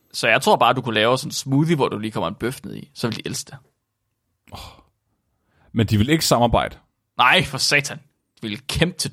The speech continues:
Speaker 1: døden om den der smoothie, fordi de har aldrig prøvet noget, der er så lækkert.
Speaker 2: Men det er også derfor, høns bare er overlegne. Altså, fordi de netop har forstået, at, at det er every, every chicken for themselves. Altså.
Speaker 1: Er alle hønsegårde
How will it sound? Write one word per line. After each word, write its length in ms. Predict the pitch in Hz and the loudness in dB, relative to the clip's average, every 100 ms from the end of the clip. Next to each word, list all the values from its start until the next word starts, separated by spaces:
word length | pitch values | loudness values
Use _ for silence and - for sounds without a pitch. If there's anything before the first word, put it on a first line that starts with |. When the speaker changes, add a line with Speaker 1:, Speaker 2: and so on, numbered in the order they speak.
| - | 0
Speaker 1:
døden 320 | 143 90 - - | 0 -2 -10 -12
om 180 | 117 | -10
den 140 | 110 - | -8 -10
der 60 | |
smoothie, 380 | - - 113 - | -10 -12 -14 -16
fordi 140 | - 143 | -16 -8
de 100 | - | -4
har 60 | |
aldrig 140 | 120 127 | -4 -4
prøvet 160 | 113 | -8
noget, 100 | - | -6
der 60 | 143 | -10
er 20 | |
så 80 | - | -10
lækkert. 280 | 71 - - _ _ _ | -12 -12 -16 _ _ _
Speaker 2:
Men 100 | 131 | -2
det 60 | 139 | 2
er 20 | |
også 120 | 143 - | 2 2
derfor, 240 | 165 160 | 2 4
høns 240 | 170 156 | 4 2
bare 320 | - 135 139 131 | 2 2 2 2
er 320 | 135 151 - | 2 2 2
overlegne. 600 | 135 151 139 101 95 101 | 4 4 4 0 -2 -4
Altså, 240 | - 107 107 | -4 -4 -4
fordi 280 | 117 113 127 | -4 -2 0
de 140 | 123 | 4
netop 280 | 127 135 139 | 4 4 2
har 100 | 127 | -2
forstået, 600 | 110 - - 143 92 80 | -4 -2 2 4 2 0
at, 280 | 101 98 - _ | -2 -4 -10 _
at 320 | - 104 - - _ _ - | -4 -4 -4 -20 _ _ 0
det 180 | 110 95 | 2 4
er 180 | 95 - 76 - | 2 0 -6 -2
every, 320 | 143 131 135 - | 0 4 2 4
every 280 | 131 135 135 | 2 2 2
chicken 400 | - 135 127 117 | 2 2 2 0
for 180 | - 98 | 0 -2
themselves. 580 | 101 98 117 107 - - _ | 0 0 0 -2 -4 -16 _
Altså. 300 | - 107 - - | -4 -2 -4 -2
Speaker 1:
Er 320 | 156 147 147 - | 0 2 0 0
alle 340 | 151 185 233 | 0 2 2
hønsegårde 840 | 180 175 190 214 - 113 85 - | 0 0 0 -4 0 -2 0 -4